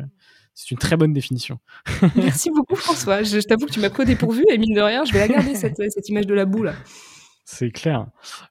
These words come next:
Speaker 1: Euh, bah, écoute, merci beaucoup, Valentine, euh, pour, euh, cet échange. J'ai beaucoup, euh, j'ai beaucoup apprécié. J'espère que toi aussi. Euh,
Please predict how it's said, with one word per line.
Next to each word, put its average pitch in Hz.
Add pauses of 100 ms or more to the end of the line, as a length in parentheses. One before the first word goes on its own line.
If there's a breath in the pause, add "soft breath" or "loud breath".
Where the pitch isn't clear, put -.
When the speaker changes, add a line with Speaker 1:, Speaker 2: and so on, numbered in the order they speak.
Speaker 1:
Euh, 123
bah, 127
écoute, 123
merci 147
beaucoup, 156
Valentine, 135
euh, 117
pour, 110
euh, 107
cet -
échange. 147
J'ai 101
beaucoup, 139
euh, 107
j'ai 104
beaucoup -
apprécié. 160
J'espère 143
que 120
toi 147
aussi. 151 (600 loud breath)
Euh, 110